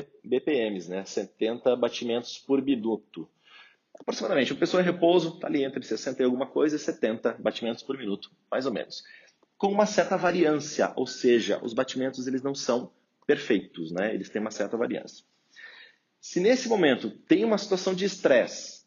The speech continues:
né? Digamos, "Galera, tá pegando fogo, a gente vai ter que sair correndo agora", puf, né? Naturalmente, os batimentos cardíacos, eles entram numa aceleração maior.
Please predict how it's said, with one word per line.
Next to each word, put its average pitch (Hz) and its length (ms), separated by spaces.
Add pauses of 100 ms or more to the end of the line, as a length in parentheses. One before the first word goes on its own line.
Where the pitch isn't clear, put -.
né? 98 160
Digamos, 120 560 (420)
"Galera, 170 680
tá - 100
pegando 180 360
fogo, 180 420
a - 20
gente 175 220
vai 180 140
ter - 80
que - 100
sair - 160
correndo 185 320
agora", 190 500 (300)
puf, - 400 (240)
né? 120 260
Naturalmente, 143 880 (300)
os 123 160
batimentos 127 420
cardíacos, 143 840
eles 123 320
entram 123 540 (440)
numa 120 340
aceleração 139 720
maior. 135 480